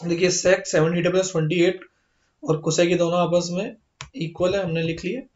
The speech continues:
अब हमने sec seven theta plus twenty eight को ऐसे लिखा और cosec को हमने लिखा sec नाइंटी माइनस theta। sec theta को मैं cosec नाइंटी माइनस theta लिख सकता हूँ, तो मैं cosec को sec नाइंटी माइनस theta लिख सकता हूँ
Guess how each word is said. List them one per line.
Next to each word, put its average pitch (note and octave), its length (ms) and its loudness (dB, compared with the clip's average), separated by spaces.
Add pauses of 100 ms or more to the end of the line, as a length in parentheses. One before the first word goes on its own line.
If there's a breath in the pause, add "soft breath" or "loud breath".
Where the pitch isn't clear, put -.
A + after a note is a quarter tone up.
(380 loud breath)
अब F3 60 0
हमने F3 300 0
sec F#3 360 2 (100)
seven D#3+ 260 2
theta E3+ 220 -2
plus F3+ 140 -2
twenty D#3+ 180 0
eight E3 100 -2
को F3 60 0
ऐसे E3+ 260 0
लिखा E3+ 260 -4
और A3 260 -6 (100)
cosec F#3 500 2 (1200)
को F#3 120 -2
हमने F3+ 140 0
लिखा G3 220 2
sec A3+ 520 2 (100)
नाइंटी E3+ 460 0
माइनस D3 440 0
theta। C#3+ 220 -6 (640)
sec F#3+ 440 4
theta F#3 240 0
को G3 100 0
मैं G#3 100 -2 (120)
cosec G3+ 220 -2
नाइंटी F#3 260 -2
माइनस G3+ 240 -2
theta G3 200 2
लिख F#3+ 120 -4
सकता G3 260 -6
हूँ, G#3 140 -4
तो G#3 160 -4
मैं G3+ 160 -2 (720)
cosec G3+ 380 4 (120)
को G#3+ 120 4 (180)
sec F#3+ 260 -2
नाइंटी F#3 260 0
माइनस G3+ 300 0
theta G#3 160 2
लिख G3+ 100 0
सकता - 280 -6
हूँ C#4+ 160 -2